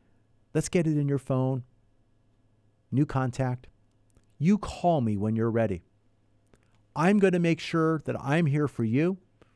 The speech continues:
whether you want a text, you want an email, you want a voice message, whatever it is you wanna have.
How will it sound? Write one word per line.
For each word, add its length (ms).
whether 160
you 160
want 180
a 40
text, 560
you 100
want 180
an 80
email, 480
you 120
want 160
a 20
voice 340
message, 520
whatever 420
it 80
is 220
you 120
wanna 280
have. 420